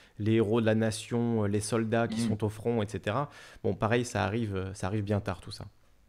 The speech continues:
Speaker 2: Bah, de toute façon, oui, on est dans cette situation-là après des années de casse. Donc, euh, la situation actuelle, on alerte sur cette situation-là depuis fort longtemps. On alerte tous sur cette situation-là, médecins, infirmiers,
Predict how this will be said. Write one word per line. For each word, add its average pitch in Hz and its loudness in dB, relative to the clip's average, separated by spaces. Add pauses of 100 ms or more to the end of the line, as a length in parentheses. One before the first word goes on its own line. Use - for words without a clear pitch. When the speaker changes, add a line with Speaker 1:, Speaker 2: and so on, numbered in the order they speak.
(360)
Speaker 2:
Bah, 107 4
de - -6
toute - -6
façon, 123 0
oui, 127 4
on 107 2
est 107 4
dans 107 2
cette 107 -2
situation-là 113 2
après 110 2
des 107 2
années 110 2
de - -8
casse. - -2
Donc, 101 -6
euh, 95 -2
la 101 0
situation 117 2
actuelle, 135 0 (580)
on 110 4
alerte 123 4
sur - -4
cette 98 -2
situation-là 107 0
depuis - -10
fort 113 2
longtemps. 117 0
On 104 -4
alerte 104 -2 (100)
tous - -2
sur - -6
cette 104 -2
situation-là, 101 0
médecins, 110 0
infirmiers, 113 2